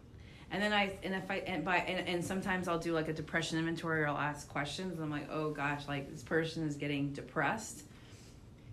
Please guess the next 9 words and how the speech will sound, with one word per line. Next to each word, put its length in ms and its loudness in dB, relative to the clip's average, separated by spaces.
And 560 6
I'll 160 4
say, 180 0
"Well, 200 2
what 140 4
about 240 4
taking 320 -2
a 20 2
break?" 540 0